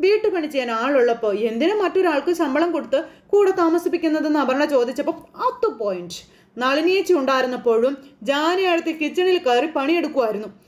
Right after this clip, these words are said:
നീ പുറത്തിറങ്ങാതെ സുഖിച്ച് കയറി ഇരിക്കലായിരുന്നു. ഇനി അത് നടക്കില്ല അപർണേ. നീ കിച്ചണിൽ കയറി പണി തുടങ്ങിക്കോളാൻ പറഞ്ഞു അമൽ." "ഞാനോ?" അതിന് കാക്ക മലർന്ന് പറക്കണമെന്ന് പറഞ്ഞുകൊണ്ട് അമൽ ഇങ്ങനെ പറയുമ്പോ,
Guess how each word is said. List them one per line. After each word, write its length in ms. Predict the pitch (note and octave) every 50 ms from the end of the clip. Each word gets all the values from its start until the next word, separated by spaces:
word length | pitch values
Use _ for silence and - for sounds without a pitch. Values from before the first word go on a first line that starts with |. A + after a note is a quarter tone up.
| _ _ _ A3+
നീ 180 | B3+ F4 G#4+ A#4 A#4 -
പുറത്തിറങ്ങാതെ 720 | D4+ C4+ C4 C#4+ D#4+ D#4 E4 D4 C4+ C4 C4 C4 C4 E4+
സുഖിച്ച് 460 | E4+ - E4 D#4+ D#4+ - G4 F#4+ -
കയറി 240 | G#4 F#4+ E4+ E4+ E4+
ഇരിക്കലായിരുന്നു. 540 | E4 D#4+ - F4+ E4+ C#4 A#3+ A#3+ A#3 A#3 G#3 F#3 - - _ _ -
ഇനി 220 | F#3+ - D#4+ F4 F4+
അത് 300 | G4 D4+ D4+ D#4 C#4+ C4+
നടക്കില്ല 460 | C4 B3 B3 C#4+ D#4 E4+ D4 C4+ C#4
അപർണേ. 320 | C4+ A#3 A#3 A3+ A3+ A3 G#3 - - - _ _ -
നീ 220 | G#3 A#3+ C4+ D4+ E4
കിച്ചണിൽ 420 | D#4+ D#4 C#4 C4 - D4 D4 D#4+
കയറി 220 | E4 E4 D#4+ F4 E4 -
പണി 180 | C#4+ C4 B3 C4+
തുടങ്ങിക്കോളാൻ 580 | D#4+ F4+ D#4+ D#4+ D4+ D4+ D4 C#4+ C4+ C4+ C#4 A#3+
പറഞ്ഞു 260 | A#3 A3 G#3+ A3 A#3
അമൽ." 320 | B3 A3+ G#3 G#3 A3+ - - - - _ _ - A#3+
"ഞാനോ?" 460 | C4 D4 D4+ D#4 E4+ A4 C#5 D5 - - - - - _ _ _ -
അതിന് 360 | C#4 B3+ A#3 C4+ C4 B3 C#4 E4+ F#4 D4 F#3 - - - -
കാക്ക 300 | B3+ B3 B3+ - - F#4
മലർന്ന് 560 | F#4 E4 C4 B3 A#3+ B3 B3+ C#4 D#4 E4+ G#4 F#4+
പറക്കണമെന്ന് 520 | E4 C4+ C4 C4 - D4+ D4+ D4+ D#4 D#4 D#4
പറഞ്ഞുകൊണ്ട് 460 | C#4+ C4 A3+ A3 A3+ A#3 A#3 A#3+ B3+
അമൽ 240 | A3+ A3 A#3+ C#4+ D4
ഇങ്ങനെ 180 | B3+ B3 B3
പറയുമ്പോ, 600 | B3 A#3+ G#3 G3+ G3+ A3 G#3+ F#3+ G3+ G#3+ G3+ -